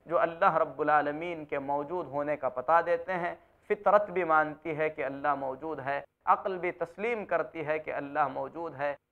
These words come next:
احساس بھی یہی کہتا ہے کہ اللہ تبارک و تعالیٰ موجود ہے۔ پچھلی آسمانی کتابیں بھی یہی بتلاتی ہیں کہ اللہ تبارک و تعالیٰ موجود ہے، لیکن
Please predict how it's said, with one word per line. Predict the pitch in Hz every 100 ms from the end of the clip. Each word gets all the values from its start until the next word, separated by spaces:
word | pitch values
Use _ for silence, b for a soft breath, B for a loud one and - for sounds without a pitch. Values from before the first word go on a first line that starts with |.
| -
احساس | 175 - - 214 240 214
بھی | 240
یہی | 226 208 254
کہتا | 202 170 170 185
ہے | 175
کہ | 190 165
اللہ | 160 156 151 -
تبارک | 147 151 147 143 139
و | 139
تعالیٰ | 139 135 139
موجود | 135 131 139 175 151
ہے۔ | 147 156 156 _ _ _ -
پچھلی | 214 - 202 190 -
آسمانی | 156 156 156 160 175 185 160
کتابیں | - 165 208 247 254
بھی | 208 185
یہی | 165 180
بتلاتی | 151 147 151 151 156 165
ہیں | 180
کہ | 180 147
اللہ | 147 147 143 -
تبارک | 143 156 143 135 139
و | 135
تعالیٰ | 135 135 143
موجود | 135 135 143 160 139
ہے، | 139 143 - _ _
لیکن | 139 156 160 160 147